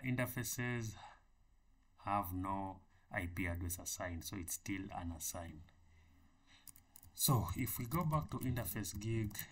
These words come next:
zero slash zero slash zero and we enter question mark, we can see that all these are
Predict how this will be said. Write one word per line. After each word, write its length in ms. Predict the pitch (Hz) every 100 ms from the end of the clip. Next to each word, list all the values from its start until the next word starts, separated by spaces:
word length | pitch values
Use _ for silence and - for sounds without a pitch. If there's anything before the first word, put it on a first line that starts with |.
| - 101
zero 180 | 107 107
slash 340 | - 98 90
zero 200 | 107 107
slash 360 | 101 101 87 -
zero 540 | 95 104 98 101 147 -
and 360 | 95 95 92 90 95
we 340 | 95 92 101
enter 320 | 110 117 101 90
question 320 | 113 98 95
mark, 400 | 92 98 120 - - - - - -
we 100 | 107
can 240 | 92 110 104
see 380 | - 143 151 127
that 380 | 98 90 - - _ - _ _ _ _ _ _ - - - _ _ _ _ _ _ -
all 260 | 131 139 127
these 540 | 117 117 113 107 - -
are 240 | 107 95